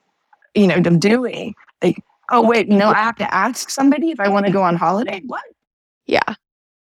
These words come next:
Speaker 2: <laughs> It's all about how you look at it and deciding, you know, what your priority is. I think the two things that are really hard for people to, like, the hurdle to overcome is, "What the hell am I doing about health insurance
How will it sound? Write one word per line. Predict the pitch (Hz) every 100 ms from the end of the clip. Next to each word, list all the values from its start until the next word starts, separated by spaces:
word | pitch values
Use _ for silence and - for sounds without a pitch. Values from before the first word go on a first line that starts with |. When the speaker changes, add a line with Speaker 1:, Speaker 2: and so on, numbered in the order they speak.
| _
Speaker 2:
<laughs> | 311 - - 262 - - 330 -
It's | - - -
all | 240 262
about | 311 330 320
how | 285
you | 254 233
look | 202 214
at | 247 233
it | 240
and | 226
deciding, | 214 208 - 196 208 208 202
you | 202
know, | 190 185
what | 185 185 185
your | - 190 185 185 180 170 -
priority | - 180 170 123 - 135
is. | - - -
I | 214
think | 214 202 196
the | 220
two | - - 233 226 220 220 220 _ _ _
things | 208 220 226
that | 220
are | 208
really | 190 196 196
hard | 196 202 196 190
for | 202 202
people | 214 196 190
to, | 190 - 185 175 - - - _ _ _ _ _ -
like, | 190 -
the | 190
hurdle | 226 208 202
to | 196
overcome | 196 185 190 208 185
is, | 180 175 -
"What | 214 208
the | -
hell | 202
am | 202
I | 202
doing | 190 190
about | 175 175
health | - 165 -
insurance | 214 233 254 254 262 - -